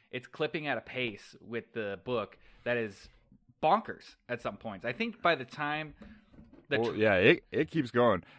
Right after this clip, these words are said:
Speaker 2: I'll tell you spoilers for second
Speaker 1: Stop
Speaker 2: episode,
Speaker 1: talking
Speaker 2: but
Speaker 1: about the other
Speaker 2: Shatter
Speaker 1: episodes.
Speaker 2: Logoth, <laughs> Shatter Logoth is in the second episode.
Speaker 1: Okay.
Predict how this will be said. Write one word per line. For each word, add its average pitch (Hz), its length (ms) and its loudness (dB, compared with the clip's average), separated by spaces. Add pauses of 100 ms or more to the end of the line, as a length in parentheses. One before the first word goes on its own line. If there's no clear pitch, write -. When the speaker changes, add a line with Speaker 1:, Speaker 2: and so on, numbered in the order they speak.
Speaker 2:
I'll 113 120 2
tell 160 180 4
you 151 140 4
spoilers 160 440 4
for 131 140 -4
second 139 340 2
Speaker 1:
Stop 147 140 6
Speaker 2:
episode, - 160 6
Speaker 1:
talking 254 260 6
Speaker 2:
but 233 120 8
Speaker 1:
about 214 40 4
the 220 80 8
other 226 320 6
Speaker 2:
Shatter - 160 10
Speaker 1:
episodes. - 140 4 (600)
Speaker 2:
Logoth, 381 80 -4 (680)
<laughs> - 0 -
Shatter 139 380 10
Logoth 127 480 10
is 98 160 -2
in 104 280 -8
the 98 140 -12
second 104 300 2
episode. 85 420 -4
Speaker 1:
Okay. 151 380 -4